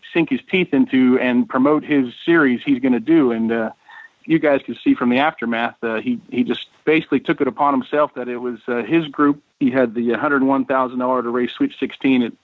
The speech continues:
South Georgia. He took his racers and kinda put 'em against the whole bracket racing clientele coast to coast. And I, I don't think he realized how big of following bracket racing has,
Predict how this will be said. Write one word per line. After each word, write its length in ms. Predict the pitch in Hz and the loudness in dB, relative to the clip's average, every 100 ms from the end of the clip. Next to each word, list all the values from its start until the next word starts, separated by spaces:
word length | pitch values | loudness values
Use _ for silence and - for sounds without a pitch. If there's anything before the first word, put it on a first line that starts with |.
| - | -6
South 260 | 135 127 - | -2 -2 -2
Georgia. 340 | 147 143 127 | 0 0 0
He 120 | 139 | -4
took 220 | 139 143 - | -2 -4 0
his 240 | 156 127 | 0 0
racers 440 | 123 120 - 131 | -2 -2 -2 -2
and 120 | 117 117 | -2 -2
kinda 240 | 139 123 | -2 -2
put 200 | - 147 | -2 -2
'em 100 | 127 | 0
against 380 | 127 135 127 - | 0 0 -2 -4
the 80 | 120 | -2
whole 180 | 143 | 0
bracket 400 | 127 135 143 - | 0 0 0 -4
racing 480 | 123 117 - 120 117 - - - - - 180 294 | -4 -6 -4 -4 -4 -6 -18 -20 -18 -14 -8 -8
clientele 640 | - 156 139 127 139 131 131 | -2 0 0 0 0 0 0
coast 300 | - 143 123 | -2 -6 -6
to 60 | - | -10
coast. 360 | - 127 127 127 | -4 -4 -4 -4
And 100 | 123 | 0
I, 240 | 143 135 | 0 2
I 20 | |
don't 160 | 175 170 | 0 -2
think 140 | 160 | -6
he 120 | 143 | -2
realized 440 | 135 170 151 131 123 | 0 2 2 0 -4
how 180 | - 127 | -6 -8
big 320 | 117 143 135 | -4 -4 -4
of 160 | 127 113 | -6 -6
following 420 | - 143 135 120 | 0 2 2 -2
bracket 300 | 123 127 - | -2 -2 -4
racing 280 | 120 117 - | -14 -16 -10
has, 240 | 143 143 | -2 -2